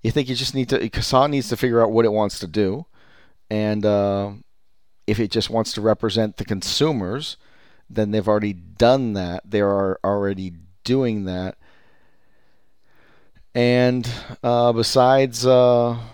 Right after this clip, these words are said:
unless there's some miracle lawsuit that's out there that hasn't been filed yet, uh, casa is doing as, as much as it's going to do. It gets complicated.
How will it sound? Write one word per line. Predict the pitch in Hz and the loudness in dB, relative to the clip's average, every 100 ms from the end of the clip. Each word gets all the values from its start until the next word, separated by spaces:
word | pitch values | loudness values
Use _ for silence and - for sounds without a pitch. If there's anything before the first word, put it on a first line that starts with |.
| - - | -12 -2
unless | 117 131 | -2 0
there's | 139 117 | 0 -2
some | - 131 120 113 | 2 0 2 2
miracle | 127 135 - 120 | 2 2 2 2
lawsuit | 113 139 151 - 110 | 4 2 0 -4 -6
that's | 107 - | -8 -2
out | 107 107 - | -2 0 0
there | 110 | 0
that | 104 95 | 0 -4
hasn't | 117 117 113 104 | -2 -2 -2 -6
been | 104 | -10
filed | - - - 147 147 104 87 | -12 -4 0 2 2 2 0
yet, | 92 90 - - - - - - - _ _ - _ _ | -4 -4 -6 -12 -20 -20 -20 -20 -20 _ _ -20 _ _
uh, | 107 107 104 104 104 101 85 - - _ _ | -4 0 2 2 0 -2 -4 -12 -20 _ _
casa | 104 - 107 104 113 | -10 -2 2 2 2
is | 107 110 - - - | -2 -8 -14 -18 -6
doing | 107 107 | -2 -2
as, | 113 110 | -2 -4
as | 107 | -4
much | 110 - | -4 -6
as | 113 | -8
it's | 110 - | -8 -8
going | 123 139 107 | -6 -4 -6
to | 85 | -10
do. | 80 90 92 - _ _ _ - _ _ _ _ _ _ | -12 -12 -18 -20 _ _ _ -20 _ _ _ _ _ _
It | 127 | -4
gets | 160 - | -4 -2
complicated. | 131 117 92 85 78 | -2 -2 -6 -8 -10